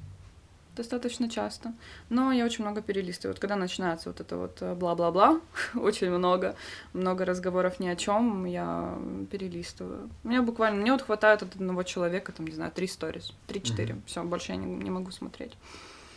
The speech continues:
Speaker 1: Ну вот и мне, кстати, тоже писали, м, ребята, которые на меня там подписаны, и говорили: "Спасибо тебе большое, что ты не постишь в тридцать сторис в день. <laughs> Пожалуйста, не надо этого делать никогда". Ну, как бы я понимаю, что...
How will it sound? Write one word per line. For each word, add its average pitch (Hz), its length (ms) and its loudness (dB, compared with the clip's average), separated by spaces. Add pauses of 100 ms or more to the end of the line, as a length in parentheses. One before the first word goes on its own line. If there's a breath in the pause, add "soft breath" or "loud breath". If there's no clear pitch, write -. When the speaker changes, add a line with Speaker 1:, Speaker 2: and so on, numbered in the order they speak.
(240 loud breath)
Speaker 1:
Ну 262 120 8
вот 262 140 6
и - 20 0
мне, 208 140 2
кстати, 196 240 -4
тоже 180 240 0
писали, 170 840 -2 (380)
м, 185 600 -4
ребята, 180 300 -4
которые 180 300 -4
на 180 40 0
меня 180 200 -2
там 185 140 -8
подписаны, 185 560 -6
и 175 60 -4
говорили: - 540 -4
"Спасибо 233 460 -2
тебе 196 240 0
большое, 233 420 4
что - 180 -4
ты 202 120 -8
не 220 100 -2
постишь 208 400 0
в - 80 -12
тридцать 214 340 -6
сторис 202 380 0
в 202 80 -8
день. 202 340 10 (180)
<laughs> - 280 2
Пожалуйста, 262 560 10
не 269 140 12
надо 254 320 10
этого 226 260 6
делать 214 360 8
никогда". 208 560 0 (920 loud breath)
Ну, 226 260 -6
как 196 120 -14
бы 196 80 -4
я 196 60 -2
понимаю, 190 400 -4
что... - 200 -12